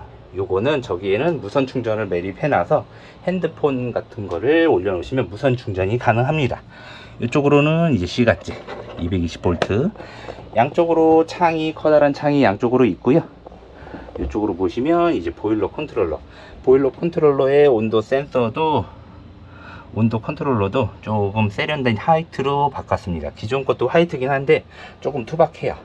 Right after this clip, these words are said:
그래서 조금 더 세련된 모델로 바꿨고요. 그냥 널따란 벙커 공간입니다. 벙커 공간에는 이렇게 스위치가 터치식으로 되어 있고요. 밖-,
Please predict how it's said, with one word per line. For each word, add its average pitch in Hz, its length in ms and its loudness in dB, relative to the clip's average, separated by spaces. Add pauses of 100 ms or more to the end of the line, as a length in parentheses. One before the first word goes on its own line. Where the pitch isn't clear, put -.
(200)
그래서 78 340 -6 (460)
조금 107 160 2
더 87 100 2
세련된 113 420 0
모델로 85 340 -2
바꿨고요. 98 520 0 (640)
그냥 101 160 -2
널따란 147 1300 4 (260)
벙커 113 400 2
공간입니다. 107 800 2 (800)
벙커 156 280 4
공간에는 151 600 6
이렇게 107 280 2
스위치가 131 420 -2
터치식으로 135 540 0
되어 90 180 2
있고요. 156 300 2
밖-, - 220 -6